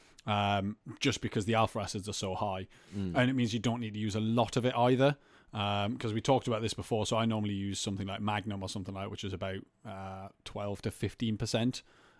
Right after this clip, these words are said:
Speaker 1: uh, alpha, uh, 'cause that way it's just a bit cheaper. Um, but yeah, I mean, it would be nice if some of the aromas and flavors could come through, 'cause it should be quite spicy, um, you know, quite aromatic, but, you know,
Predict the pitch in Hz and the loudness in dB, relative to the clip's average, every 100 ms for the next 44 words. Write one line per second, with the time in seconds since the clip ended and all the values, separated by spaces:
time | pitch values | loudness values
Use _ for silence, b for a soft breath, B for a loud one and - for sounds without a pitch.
0 | b 104 104 110 113 - 127 123 _ _ | b 2 2 4 4 4 2 2 _ _
1 | - 104 104 _ _ _ 123 101 - - | -2 0 -2 _ _ _ -6 -4 -4 -6
2 | _ - 117 104 104 - 110 - 98 98 | _ -4 -2 -2 -4 -6 -8 -8 -10 -8
3 | - 104 104 - b b b b b - | -6 -6 -8 -12 b b b b b -2
4 | 107 107 104 104 - b b b b b | 0 2 2 -2 -6 b b b b b
5 | b b 147 139 101 127 156 170 170 175 | b b 8 10 8 6 6 6 8 8
6 | 147 139 139 - - 135 127 123 120 120 | 10 10 8 6 4 6 8 6 6 6
7 | 120 120 120 120 113 - 107 120 113 120 | 4 4 4 4 2 0 0 0 2 4
8 | 127 131 - - 110 101 110 - 101 101 | 4 0 -8 -6 -2 -2 -4 -4 -6 -4
9 | 101 - - 104 101 - 110 107 _ 104 | -6 -4 -4 -2 -2 -2 -4 -4 _ -6
10 | 95 98 95 95 98 - 107 98 - 104 | -4 -4 -4 -6 -6 -6 -6 -6 -6 -4
11 | 104 104 104 101 120 - _ - 101 - | -4 -4 -4 -4 -6 -10 _ -10 -10 -10
12 | _ 110 95 | _ -10 -10